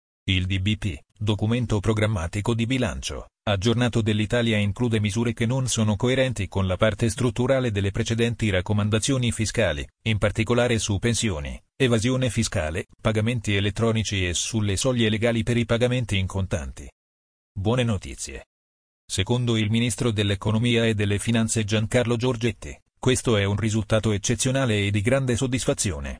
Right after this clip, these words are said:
Abbiamo smentito i gufi nazionali, afferma, aggiungendo che serietà e responsabilità pagano e continueranno a essere alla base di ogni nostra decisione.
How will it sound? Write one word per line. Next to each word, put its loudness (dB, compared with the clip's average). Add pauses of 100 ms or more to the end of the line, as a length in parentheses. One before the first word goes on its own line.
(140)
Abbiamo 4
smentito 0
i 0
gufi 0
nazionali, 2
afferma, 2 (160)
aggiungendo 2
che -2
serietà 2
e 2
responsabilità 0
pagano 2
e -2
continueranno 2
a 2
essere 2
alla 0
base 0
di 0
ogni 2
nostra 0
decisione. -4